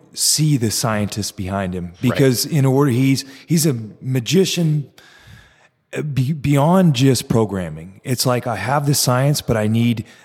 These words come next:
Speaker 1: the right mental messed up people who I can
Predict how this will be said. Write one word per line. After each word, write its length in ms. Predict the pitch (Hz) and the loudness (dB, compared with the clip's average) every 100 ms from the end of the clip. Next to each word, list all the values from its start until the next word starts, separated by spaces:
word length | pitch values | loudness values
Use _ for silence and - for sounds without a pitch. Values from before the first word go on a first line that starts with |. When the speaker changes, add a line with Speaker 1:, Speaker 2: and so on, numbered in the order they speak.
| _ | _
Speaker 1:
the 100 | 107 | -4
right 420 | 101 113 135 170 | 0 2 0 -2
mental 600 | 117 110 117 131 - 131 | -2 2 4 2 2 2
messed 520 | 123 104 113 127 - | 2 2 2 0 0
up 220 | 139 135 - | 0 0 0
people 480 | 123 110 104 92 - - - | -2 0 -2 -4 -8 -16 -2
who 180 | 123 | 2
I 120 | 117 110 | 2 0
can 280 | 110 98 | -4 -6